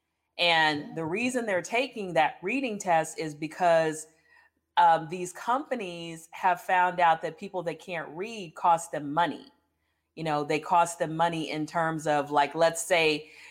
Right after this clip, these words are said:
you have to put in a program and you didn't read the directions correctly and you put it in incorrectly, or you assembled something incorrectly, or you didn't follow basic directions, you know, that could break a machine.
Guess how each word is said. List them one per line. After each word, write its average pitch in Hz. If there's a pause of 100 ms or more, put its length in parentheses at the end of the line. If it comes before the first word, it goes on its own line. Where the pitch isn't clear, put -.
you 170
have 170
to 143 (200)
put 190
in 180
a 160
program 156
and 151
you 170
didn't 156
read 160
the 151
directions 151
correctly 147
and 139
you 143
put 147
it 151
in 143
incorrectly, 143
or 131
you 147 (420)
assembled 165
something 151
incorrectly, 147
or 143 (340)
you 160
didn't 151
follow 160 (280)
basic 180
directions, 151
you 165
know, 156
that 208
could 240
break 185
a 175
machine. 165